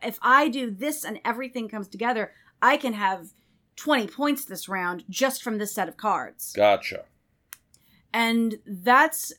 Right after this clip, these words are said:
Speaker 1: an interesting thing, but I think the adapt, adjust, and overcome is also an, a really important element, learning that sometimes the strategy you pick is not working.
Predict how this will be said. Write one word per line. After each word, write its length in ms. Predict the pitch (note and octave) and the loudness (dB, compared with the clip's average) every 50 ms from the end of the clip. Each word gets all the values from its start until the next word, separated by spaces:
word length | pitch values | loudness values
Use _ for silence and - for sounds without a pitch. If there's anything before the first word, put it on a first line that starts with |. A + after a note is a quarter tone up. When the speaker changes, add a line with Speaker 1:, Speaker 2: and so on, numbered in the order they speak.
| _ - | _ -6
Speaker 1:
an 200 | A3 A#3 A3+ G#3+ | -4 -4 -2 -4
interesting 580 | - - C4 C4 B3+ - B3 A3+ - A3 G3+ G3+ | -2 -2 -2 -2 -2 -2 -6 -6 -6 -6 -4 -2
thing, 180 | - B3 A#3 | -2 -2 0
but 100 | G#3+ A3 | 0 -2
I 60 | G#3 G#3+ | -2 -4
think 240 | G#3+ D4+ D4+ D4+ | -2 -2 -2 -2
the 140 | D4+ C4+ A#3 | -2 0 0
adapt, 340 | G#3+ G3 A3+ A3 A#3 A#3 - | 2 4 4 4 2 2 -2
adjust, 320 | A3+ G3+ A3 G#3+ G#3 G#3+ | -6 -2 -2 -2 -2 -2
and 100 | G#3+ G#3+ | -6 -6
overcome 480 | G3 F#3+ E3+ G3+ - - - F#4+ G4+ D#4 | -6 -6 -6 -8 -12 -10 -6 -4 -2 -2
is 120 | A3+ G#3+ | 0 0
also 260 | A3+ A3 A3+ A3+ - A3+ | 2 2 2 0 0 -4
an, 160 | G#3 G3+ - - _ _ _ _ _ - | -4 -6 -6 -10 _ _ _ _ _ -4
a 80 | A3+ | -4
really 520 | A3+ G#3+ G#3 A3 A#3 C#4+ D#4+ D#4 D4 C4+ B3 | -4 -4 -4 -4 -2 0 0 2 0 0 -2
important 420 | A#3 A3+ - A3+ G3+ - - - | -4 -6 -6 -6 -8 -8 -6 -6
element, 540 | G3 A#3+ C4 C4+ B3 G#3 F#3 F3 E3 D#3+ - _ _ _ _ _ _ _ _ - | -2 0 0 0 0 0 -2 -4 -6 -8 -8 _ _ _ _ _ _ _ _ -12
learning 560 | - A3+ G#3+ G#3+ A#3+ C4 C#4 D4+ D4+ D4+ C#4+ C4 | -8 -6 -2 2 4 4 6 6 4 4 4 4
that 240 | B3+ A#3 A3+ - | 4 4 4 2
sometimes 460 | - - D4 D#4 E4+ F#4+ G#4 G#4 G4 - | 0 0 2 2 2 0 -2 -4 -4 -6
the 100 | E4 D#4 | -8 -8
strategy 420 | - D4 C#4 C#4 C#4 C4+ A3+ A#3 | -2 0 0 0 0 -2 -6 -8
you 160 | A#3 A#3 A3+ | -6 -8 -8
pick 320 | A3 - A#3 B3+ B3 B3 _ _ _ _ _ _ - | -8 -6 -6 -6 -6 -6 _ _ _ _ _ _ -2
is 160 | A3 G3+ F#3+ | -2 0 2
not 240 | A3+ A#3 A#3 - G#3 | 4 4 4 4 2
working. 480 | A3 A#3+ A#3+ - G3+ C#3 - - - | -2 -4 -4 -6 -10 -12 -12 -14 -16